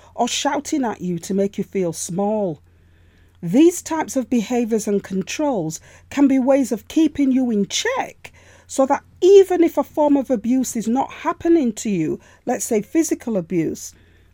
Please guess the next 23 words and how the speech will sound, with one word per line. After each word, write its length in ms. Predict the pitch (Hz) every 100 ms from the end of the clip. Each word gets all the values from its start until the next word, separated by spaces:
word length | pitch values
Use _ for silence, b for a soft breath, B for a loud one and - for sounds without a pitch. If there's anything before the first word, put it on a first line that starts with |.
| b
seeing 500 | - - 339 381 311
you 200 | 285 294
in 140 | 262
fear 480 | 233 - 415 403 320
that 180 | 226 -
the 160 | 208 214
abuse 400 | 185 233 233 -
might 200 | 233 196
happen 680 | - 415 440 247 170 175 b b b b -
might 380 | 196 247 262
be 180 | 226 247
enough 260 | 233 214 208
to 100 | 214
keep 420 | - 302 285 -
your 260 | 214 208 -
abuser 460 | 185 202 214 196 196
happy 600 | - 370 - 247 156 165 b b b b -
and 160 | 208
feeling 460 | - 262 220 208 190
in 160 | 180 175
control 640 | 185 165 - 220 240 226
of 180 | 175 175
you. 280 | 156 135